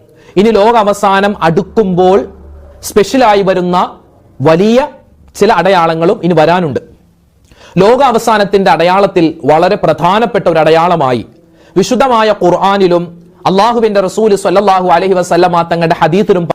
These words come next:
പരിചയപ്പെടുത്തപ്പെട്ട ഒരു അടയാളമാണ് മസീഹു ദജ്ജാൽ കടന്നു വരിക. ഒറ്റക്കണ്ണൻ ദജ്ജാൽ. ഇപ്പോ ദജ്ജാൽ എന്ന് കേൾക്കുമ്പോ നമ്മുടെയൊക്കെ മനസ്സിൽ വരുന്ന ഒരു ചിത്രമുണ്ട്, അല്ലെ? വലിയൊരു മുഖം,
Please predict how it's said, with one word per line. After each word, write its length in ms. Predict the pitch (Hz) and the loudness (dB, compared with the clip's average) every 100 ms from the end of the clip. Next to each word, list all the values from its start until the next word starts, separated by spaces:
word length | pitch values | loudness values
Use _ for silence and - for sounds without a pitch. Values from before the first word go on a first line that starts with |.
| - | 0
പരിചയപ്പെടുത്തപ്പെട്ട 840 | 165 180 277 226 196 196 160 160 | 0 2 0 0 0 -2 -4 -2
ഒരു 120 | 170 | 0
അടയാളമാണ് 680 | 156 156 175 196 160 143 135 - _ | 2 2 0 0 -2 -4 -6 -12 _
മസീഹു 520 | 151 185 - 262 302 220 | -2 -2 -2 -2 0 -2
ദജ്ജാൽ 920 | 143 165 156 123 135 208 226 233 247 175 | 0 -2 -2 -2 0 2 2 2 0 -2
കടന്നു 240 | 156 170 | 0 0
വരിക. 240 | 139 117 95 - - - 202 | 0 -2 -4 -12 -20 -4 -2
ഒറ്റക്കണ്ണൻ 840 | 208 - 311 320 214 196 185 170 | -2 -4 -4 -2 -2 0 0 0
ദജ്ജാൽ. 540 | 156 131 117 165 123 85 - _ _ _ | 0 0 0 0 0 -4 -18 _ _ _
ഇപ്പോ 340 | 180 196 170 - | -2 2 0 0
ദജ്ജാൽ 560 | 143 165 127 185 214 214 | -2 -4 -2 0 0 0
എന്ന് 160 | 196 | -2
കേൾക്കുമ്പോ 600 | 190 165 - 160 139 113 - - - | -2 -2 -2 0 0 -2 -8 -8 -2
നമ്മുടെയൊക്കെ 260 | 185 196 | 0 0
മനസ്സിൽ 540 | 185 175 175 - 190 190 | 0 -2 -2 0 0 2
വരുന്ന 380 | 170 165 175 180 | 0 0 -2 -2
ഒരു 120 | 165 160 | 0 -2
ചിത്രമുണ്ട്, 520 | 160 - 165 131 113 | -2 0 0 0 -2
അല്ലെ? 220 | 151 139 - | -2 -2 0
വലിയൊരു 340 | 156 165 175 | 0 2 2
മുഖം, 340 | 170 156 151 | 2 2 0